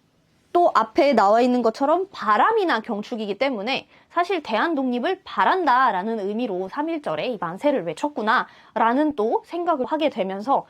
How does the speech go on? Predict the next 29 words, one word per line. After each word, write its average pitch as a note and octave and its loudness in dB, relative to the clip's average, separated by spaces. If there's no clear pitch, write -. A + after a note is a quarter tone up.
어느 C#4 2
정도는 E4 -2
그 A#3+ -6
궁금증이 C#4+ -4
조금씩 D4 -2
풀리긴 F4+ -2
했지만, C#4 -4
그래도 D4 2
조금 B3+ -2
더 A3+ -2
깊이, A3+ -6
제가 G3 -8
또 F#3 -6
깊이 - -10
파는 C4+ -2
것을 G#3+ -4
좋아하기 G3+ 0
때문에 B3 -2
조금 A3 -4
더 A3 0
깊이 A#3 -6
분석을 G#3 -2
들어가 F#3+ -2
봤습니다. - -8
만세가 C4+ 4
또 A3 0
한자어로 E4+ 2
되어 G3+ 0
있더라고요. F3 -2